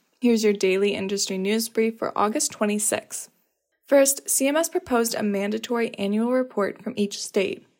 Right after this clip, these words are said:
This report will assess the quality of their Medicaid and the Children's Health Insurance Program services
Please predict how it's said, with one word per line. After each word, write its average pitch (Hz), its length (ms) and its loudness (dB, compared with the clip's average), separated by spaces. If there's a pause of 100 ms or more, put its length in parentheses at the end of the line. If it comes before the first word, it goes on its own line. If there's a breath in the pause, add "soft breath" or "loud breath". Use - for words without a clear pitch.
(360 soft breath)
This 254 200 2
report 254 360 0
will 233 120 2
assess 220 400 -2
the 226 80 -4
quality 220 520 -2
of 214 100 -4
their 202 120 0
Medicaid 208 600 -2
and 214 120 2
the 202 60 -4
Children's 254 520 -2
Health 214 360 -2
Insurance 208 460 -2
Program 208 440 -4
services 247 760 -2